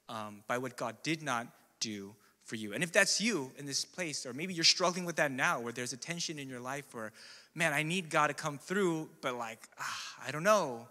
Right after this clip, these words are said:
Yes, the song says that no, "There's nothing my God cannot do." But life experience has taught me,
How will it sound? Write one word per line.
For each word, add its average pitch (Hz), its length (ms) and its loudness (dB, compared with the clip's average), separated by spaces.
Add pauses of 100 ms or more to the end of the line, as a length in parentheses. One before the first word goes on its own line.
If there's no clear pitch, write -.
(160)
Yes, - 600 0
the 139 60 -8
song 143 340 2
says 131 280 -6
that 139 80 -8
no, 131 180 -4
"There's 131 320 -4
nothing 147 400 -6
my 123 140 0
God 117 360 -4 (320)
cannot 127 320 -2
do." 120 140 -4
But 131 160 0
life 180 320 6
experience 208 640 2
has 135 120 -4
taught 113 240 -4
me, 127 280 -8